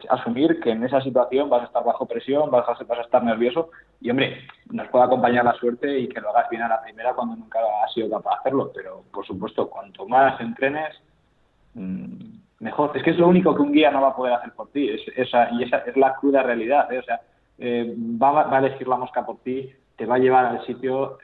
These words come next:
al, a la hora adecuada, eh, hasta si no eres bueno localizando los peces, te los va a localizar, eh, todo. Pero lo único que no va a poder decir, no va a poder hacer por ti es coge la caña y, y lanza. Ese es tu, tu trabajo. O sea, él está poniendo todo de su parte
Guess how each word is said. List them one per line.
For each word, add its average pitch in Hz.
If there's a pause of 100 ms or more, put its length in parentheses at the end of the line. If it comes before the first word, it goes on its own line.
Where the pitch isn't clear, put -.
(100)
al, 113 (140)
a 120
la 117
hora 131
adecuada, 131
eh, 113 (120)
hasta 117
si 117
no 127
eres 135
bueno 131
localizando 120
los 120
peces, 120
te 117
los 110
va 120
a 117
localizar, 123 (460)
eh, 113 (260)
todo. -
Pero 107
lo 110
único 135
que 139
no 131
va 131
a -
poder 127
decir, 135
no 120
va 127
a 123
poder 123
hacer -
por 113
ti 127
es 107 (560)
coge 131
la 123
caña 156 (280)
y, 101 (480)
y 110
lanza. 123
Ese 135
es 139
tu, 131
tu 131
trabajo. 123
O 123
sea, 127
él 147
está 147
poniendo 147
todo 156
de 147
su 143
parte 160